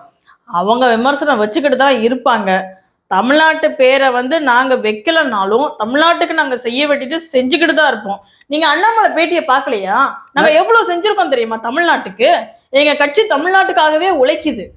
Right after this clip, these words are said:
Speaker 1: அதனாலதான் எங்களை நம்பி ஓட்டு போட்டு நாலு எம் எல் ஏ இருக்காங்க தமிழ்நாட்டுல.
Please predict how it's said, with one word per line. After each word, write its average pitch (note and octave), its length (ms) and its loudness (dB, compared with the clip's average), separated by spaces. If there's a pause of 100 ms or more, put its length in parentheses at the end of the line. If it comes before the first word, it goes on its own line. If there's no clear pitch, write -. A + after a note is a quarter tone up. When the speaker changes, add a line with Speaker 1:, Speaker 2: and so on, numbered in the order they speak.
(240)
Speaker 1:
அதனாலதான் G4 600 2
எங்களை F4 360 0
நம்பி F#4 440 -2
ஓட்டு F4+ 440 2
போட்டு F4+ 280 -4
நாலு E4+ 760 2
எம் E4+ 180 -2
எல் G4+ 140 0
ஏ F#4 80 0
இருக்காங்க D#4+ 340 -2
தமிழ்நாட்டுல. C#4+ 800 -4